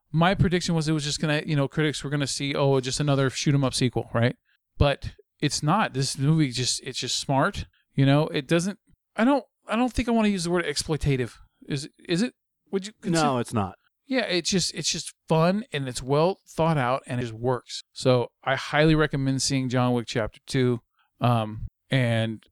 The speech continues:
Speaker 1: what's your opinion on the movie, Mike? <laughs> Since I hogged the whole thing.
Speaker 2: Dude, we've been doing this for a fucking
Speaker 1: I'm ki-
Speaker 2: hour and fifteen minutes.
Speaker 1: It was a joke. Well, we did talk about Justice League in it, so just so you know. All right, so moving on. My flick of the week is the two thousand sixteen f-,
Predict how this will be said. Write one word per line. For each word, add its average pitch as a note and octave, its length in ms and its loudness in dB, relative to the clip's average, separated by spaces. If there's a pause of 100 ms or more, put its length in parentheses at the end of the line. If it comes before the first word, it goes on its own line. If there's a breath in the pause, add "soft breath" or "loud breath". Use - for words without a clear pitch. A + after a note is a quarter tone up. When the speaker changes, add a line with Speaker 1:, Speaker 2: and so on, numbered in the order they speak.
(140)
Speaker 1:
what's G3+ 260 0
your D4+ 80 2
opinion E3 360 4
on C3 100 0
the B2 40 -2
movie, A#2+ 240 2
Mike? F3 380 0 (320)
<laughs> - 720 -2
Since C#4 240 -8
I C4 180 2
hogged B3 240 0
the G3+ 80 2
whole F#3+ 160 4
thing. B3+ 180 2
Speaker 2:
Dude, G3 320 6
we've G3 160 -2
been G#3+ 140 0
doing A#3 180 2
this A3 100 0
for G3 160 0
a F3 60 2
fucking F3+ 280 0
Speaker 1:
I'm D#3 100 4
ki- D3+ 100 -4
Speaker 2:
hour G3 320 4
and F#3 100 0
fifteen E3 420 -2
minutes. A2+ 260 -4
Speaker 1:
It C#3+ 40 -2
was C3+ 120 -2
a C3 60 -6
joke. B2+ 440 -4 (380)
Well, D#3 120 2
we D#3+ 100 4
did D#3+ 140 0
talk D3+ 220 -2
about C#3 160 0
Justice C3 300 -2
League A#2+ 160 -6
in G#2+ 60 -10
it, - 100 -14
so A2 260 -6
just - 200 -12
so - 80 -8
you A#2 140 -6
know. G#2+ 140 -12 (200)
All C3 100 2
right, B2 140 0 (300)
so D#3 380 0 (400)
moving D3+ 300 4
on. A2+ 260 0 (360)
My D3+ 220 4
flick F#3+ 300 0
of F#3 60 4
the D#3+ 80 4
week A#2 500 2 (160)
is C#3+ 520 4
the C3 400 2
two F#3 180 2
thousand D3+ 320 4
sixteen B2+ 540 -2
f-, - 180 -8